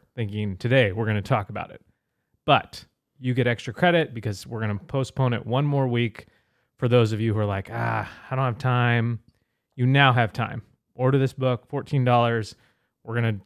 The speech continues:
talk about it over the next few weeks, um, and it will give you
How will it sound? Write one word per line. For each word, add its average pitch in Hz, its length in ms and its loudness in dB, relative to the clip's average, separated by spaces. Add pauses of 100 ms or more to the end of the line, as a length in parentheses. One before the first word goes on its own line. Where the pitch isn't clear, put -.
talk 139 240 0
about 120 200 0
it 120 120 -2
over 110 180 -4
the 107 100 -4
next 117 260 -4
few 117 160 -4
weeks, 165 560 -2 (240)
um, 98 580 -6 (100)
and 101 200 -6
it 98 100 -6
will 101 120 -6
give 104 220 -4
you 101 440 0